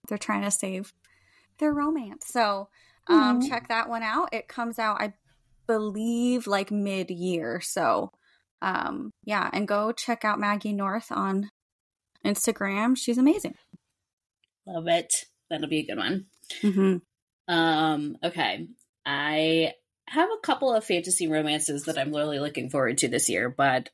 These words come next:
Speaker 2: one that is, like, super high on my list that I have, like, already pre-ordered the special edition and all of that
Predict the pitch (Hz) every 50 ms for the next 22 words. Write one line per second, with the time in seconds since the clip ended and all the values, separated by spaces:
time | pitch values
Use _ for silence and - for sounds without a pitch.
0 | _ - 151 143 143 147 151 143 147 156 156 151 143 - - - - 139 135 -
1 | 143 139 143 143 - - - - - 185 170 - 160 165 143 139 135 139 139 131
2 | 131 131 135 - 160 151 - - 139 139 135 139 151 151 - 147 135 127 120 -
3 | - - - - - - _ _ _ _ - 180 180 175 165 160 160 143 139 -
4 | - - 202 185 175 165 160 156 156 151 151 151 - - - - - 175 175 -
5 | - 147 151 151 143 151 156 156 - - 160 165 165 156 147 156 151 147 151 143
6 | 143 160 147 143 143 131